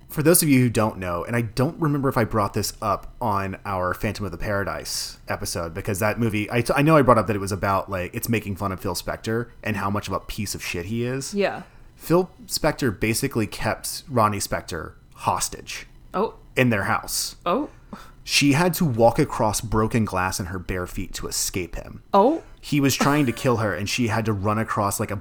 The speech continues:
Speaker 1: glass table and a glass door
Speaker 2: Where's
Speaker 1: that
Speaker 2: that
Speaker 1: had been
Speaker 2: horror
Speaker 1: shattered.
Speaker 2: movie? Fuck.
Speaker 1: It, <laughs> it's real life. Um,
Speaker 2: Fuck.
Speaker 1: but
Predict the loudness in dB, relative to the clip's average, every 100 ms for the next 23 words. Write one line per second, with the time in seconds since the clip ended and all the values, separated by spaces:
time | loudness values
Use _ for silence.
0 | -6 -2 0 0 -2 -2 -2 -2 -4 -6
1 | -4 -4 -4 -4 -4 -4 -6 -4 0 0
2 | 4 4 4 6 6 6 4 2 0 0
3 | -2 -2 -2 2 4 4 2 -10 -8 -6
4 | -4 -6 -6 -4 2 6 6 2 -6 -2
5 | 4 6 6 6 4 2 -6 -20 -8 4
6 | 6 6 4 0